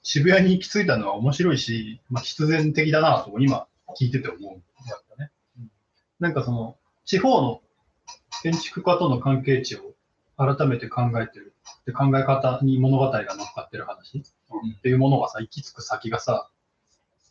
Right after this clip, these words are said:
Speaker 1: なんか、ネガティブな意味での渋谷に到達するっていうのはさ、やっぱなんか都市と地方の建築と建築家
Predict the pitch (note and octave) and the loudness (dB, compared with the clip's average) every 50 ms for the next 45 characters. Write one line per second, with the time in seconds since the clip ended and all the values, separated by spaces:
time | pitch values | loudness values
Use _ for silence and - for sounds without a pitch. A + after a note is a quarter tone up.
0 | _ _ _ _ _ - C#3 B2+ A#2 A2 - - - _ _ _ - F#3+ C4 D4 | _ _ _ _ _ -2 0 0 0 -2 -4 -8 -10 _ _ _ 0 2 4 4
1 | D4 - - G#3 F#3+ F#3+ F3 E3+ G3 A3 G3+ E3+ F3+ E3 C#3+ - - C3 B2 B2 | 4 2 2 2 2 2 4 4 4 4 4 4 2 2 0 0 -2 -2 0 2
2 | C3 B2+ B2+ B2+ B2+ B2+ B2+ B2 - - C#3 C3 C3+ C#3 C3+ - - - B2+ B2+ | 2 4 4 2 2 0 -2 -2 -2 0 0 0 2 0 -2 -2 -2 -2 0 0
3 | C3 B2+ - - - - - - - - A2 - - - _ _ _ _ _ _ | 0 -2 -4 -12 -18 -20 -20 -20 -16 -14 -14 -14 -14 -16 _ _ _ _ _ _
4 | _ _ _ _ - F#3+ E3 D3 D3+ E3+ E3 C#3 B2 - G#3 G3 - - - - | _ _ _ _ -8 -6 -2 0 0 0 0 0 0 0 0 0 -2 -4 -6 -8
5 | - - - _ _ _ _ _ _ _ - - C3 - D3+ D#3 - - - - | -10 -10 -10 _ _ _ _ _ _ _ -6 -4 -2 2 2 2 0 0 -6 -12
6 | - _ _ _ _ _ _ _ _ - C#3 C3 B2+ - - - - C3+ B2+ - | -20 _ _ _ _ _ _ _ _ -2 0 0 0 -2 -4 -6 -4 -4 -2 0
7 | B2 B2 B2 - - _ _ _ _ _ _ _ _ - C3+ C3 B2+ B2+ - - | -2 -2 -2 -4 -10 _ _ _ _ _ _ _ _ -2 0 0 0 0 -2 -2
8 | - A#2+ A2+ - - - - | -2 -2 0 -2 -4 -4 -6